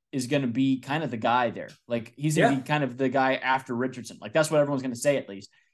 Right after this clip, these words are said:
Speaker 1: He'll be
Speaker 2: Mm-hmm.
Speaker 1: the guy that kind of follows up, um, when, when Richardson leaves. Whereas, yeah, I, I, it's, it's the S E C.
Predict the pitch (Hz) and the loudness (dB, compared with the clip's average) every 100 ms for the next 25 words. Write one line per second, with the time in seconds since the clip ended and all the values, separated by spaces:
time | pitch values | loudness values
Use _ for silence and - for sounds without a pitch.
0 | - 151 143 139 127 131 127 131 127 131 | -2 0 2 2 4 4 4 2 -2 -4
1 | 120 131 127 123 127 120 - 123 110 110 | -4 0 0 0 -2 -2 -2 -2 0 -2
2 | 110 120 117 120 120 120 117 117 107 139 | -6 -6 -4 -2 -2 -2 -4 -8 -4 -2
3 | 127 113 - _ _ _ - _ 143 143 | -2 -4 -8 _ _ _ -20 _ -2 0
4 | 139 117 - 131 120 - - 120 _ - | 0 -4 -8 -4 -4 -4 -12 -12 _ -20
5 | - _ _ _ _ _ _ _ _ - | -20 _ _ _ _ _ _ _ _ -4
6 | 156 - 87 _ 165 165 - - - _ | -2 -4 -12 _ -4 -2 -2 -4 -14 _
7 | _ _ 151 147 147 147 190 151 151 151 | _ _ -6 -2 0 0 0 -4 -2 -4
8 | 151 | -6